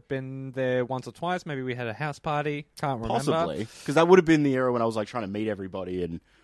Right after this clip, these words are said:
Speaker 2: was rocking up to just any house party I could to just
Speaker 1: Uh,
Speaker 2: drink in a fucking foyer that was too small or something.
Speaker 1: That was our house, baby.
Speaker 2: Just
Speaker 1: It was
Speaker 2: in a
Speaker 1: really nice.
Speaker 2: sunroom or some shit. Just somewhere where you just end up.
Speaker 1: It was a bit of a,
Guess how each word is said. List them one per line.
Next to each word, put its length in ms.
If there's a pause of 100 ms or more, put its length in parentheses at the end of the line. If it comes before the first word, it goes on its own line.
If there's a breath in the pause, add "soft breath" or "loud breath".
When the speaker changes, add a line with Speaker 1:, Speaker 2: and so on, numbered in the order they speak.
Speaker 2:
was 140
rocking 340
up 140
to 180
just 200
any 280
house 240
party 280
I 100
could 260
to 80
just 200
Speaker 1:
Uh, 40 (160)
Speaker 2:
drink 320
in 120
a 240 (280)
fucking 240
foyer 420
that 100
was 120
too 160
small 300
or 80
something. 280 (180)
Speaker 1:
That 160
was 120
our 160
house, 240
baby. 460
Speaker 2:
Just 220
Speaker 1:
It 60
was 80
Speaker 2:
in 80
a 20
Speaker 1:
really 140
nice. 160
Speaker 2:
sunroom 300
or 80
some 220
shit. 200
Just 200
somewhere 640
where 120
you 140
just 180
end 140
up. 200 (440 soft breath)
Speaker 1:
It 60
was 220
a 40
bit 140
of 80
a, 100